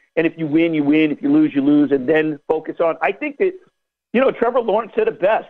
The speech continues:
This, this is a team that beat us earlier in the season. They wanna play. And so I'm kinda looking at the Jaguars'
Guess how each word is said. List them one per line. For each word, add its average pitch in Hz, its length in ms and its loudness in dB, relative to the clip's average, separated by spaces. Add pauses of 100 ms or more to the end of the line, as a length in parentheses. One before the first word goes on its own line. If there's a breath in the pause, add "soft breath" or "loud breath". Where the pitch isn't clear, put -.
This, 190 160 0 (100)
this 180 180 -6
is 190 120 -6
a 175 80 -6
team 175 240 -2
that 127 180 -2
beat 180 200 0
us 202 120 -2
earlier 185 300 2
in 175 60 -2
the 170 160 -4
season. 147 320 -4 (320)
They 143 100 2
wanna 143 380 0
play. 151 460 -2 (360)
And 214 200 -2
so 202 240 -2
I'm 220 160 -4
kinda 311 300 -2
looking 285 280 -4
at 233 80 -8
the 202 80 -2
Jaguars' 190 600 0